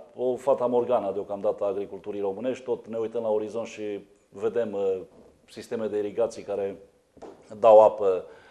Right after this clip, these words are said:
uh, în culturile românești. Deocamdată, nu. E fata morgana, cum vă spunem, o iluzie. Însă sunt, uh, oameni, uh,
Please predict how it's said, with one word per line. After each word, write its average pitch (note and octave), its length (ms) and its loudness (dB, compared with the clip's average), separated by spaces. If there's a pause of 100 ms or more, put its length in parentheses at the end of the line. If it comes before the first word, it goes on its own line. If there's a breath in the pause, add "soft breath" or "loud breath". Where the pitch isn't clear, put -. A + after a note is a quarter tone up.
(200 loud breath)
uh, G#2 100 -4 (460)
în G#2+ 140 -4
culturile G2+ 920 -4
românești. A#2+ 440 0
Deocamdată, C3 840 4
nu. B2+ 280 -6 (380)
E A#2 160 -2
fata A#2+ 280 0
morgana, A2 440 0
cum A2 120 -8
vă G#2+ 80 0
spunem, B2 280 -10
o A2+ 60 -6
iluzie. C#3+ 560 -4 (460 loud breath)
Însă E3 460 6
sunt, F3 300 -2
uh, D#3 120 6
oameni, D3 520 4
uh, B2 280 2